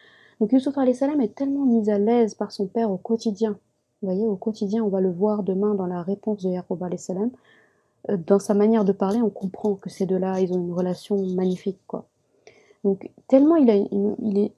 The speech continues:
à l'aise, il est mis à l'aise par son père au quotidien, il n'est pas passé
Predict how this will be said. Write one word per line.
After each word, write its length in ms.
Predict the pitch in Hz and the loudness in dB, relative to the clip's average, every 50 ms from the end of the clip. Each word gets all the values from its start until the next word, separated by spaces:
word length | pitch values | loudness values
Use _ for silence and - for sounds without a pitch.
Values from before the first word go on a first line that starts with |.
| _ - | _ -6
à 100 | 208 202 | -4 -2
l'aise, 380 | 196 208 240 254 240 208 185 - - | 2 2 4 4 4 2 0 -2 -4
il 120 | 196 202 | -2 0
est 60 | 196 | 2
mis 160 | 202 233 254 | 2 2 2
à 80 | 247 220 | 2 2
l'aise 200 | 214 214 202 - | 2 2 0 -2
par 140 | - 202 - | -4 -8 -6
son 120 | - 196 | -8 -8
père 200 | 185 - 220 208 | -6 -4 -4 -4
au 40 | 202 | -4
quotidien, 480 | - 196 190 - 190 175 196 220 233 - - | -4 -6 -8 -8 -6 -4 -4 -4 -4 -4 -2
il 100 | 226 202 | 0 0
n'est 120 | 214 214 214 | 2 0 0
pas 180 | - 254 262 | 0 -2 -2
passé 340 | 262 240 220 214 - 220 214 | -2 -2 -4 -2 0 -2 -2